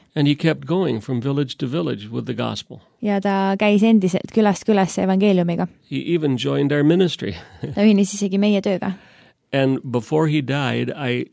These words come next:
Speaker 1: I had heard this story.
Speaker 2: Enne kui ta suri, siis ma kuulsin sellist lugu.
Speaker 1: That he had seen more than twelve thousand people pray to receive Jesus Christ in his life.
Speaker 2: Et ta oli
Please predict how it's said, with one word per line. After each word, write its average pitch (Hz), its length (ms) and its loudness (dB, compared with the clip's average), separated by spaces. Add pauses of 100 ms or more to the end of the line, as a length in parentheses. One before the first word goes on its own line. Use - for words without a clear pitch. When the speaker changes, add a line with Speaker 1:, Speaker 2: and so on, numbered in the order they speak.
Speaker 1:
I 123 160 -6
had 117 180 -8
heard 131 220 -4
this 139 160 -4
story. 117 480 -4 (500)
Speaker 2:
Enne 220 220 4
kui 196 100 0
ta 196 140 -2
suri, 233 320 4
siis 196 160 -6
ma 196 100 -2
kuulsin 196 320 2
sellist 196 240 -2
lugu. 196 280 0 (280)
Speaker 1:
That 123 240 -2
he 147 240 2
had 131 140 -2
seen 151 380 2
more 123 280 0
than 120 300 -4
twelve 160 580 -6 (380)
thousand 131 800 -4
people 113 480 -6 (260)
pray 135 340 -4
to 123 140 -10
receive 113 440 -6
Jesus 113 440 -6
Christ 123 440 -10
in 113 80 -8
his 110 160 -10
life. 113 380 -12 (180)
Speaker 2:
Et 214 240 -2
ta 208 340 2
oli 202 400 0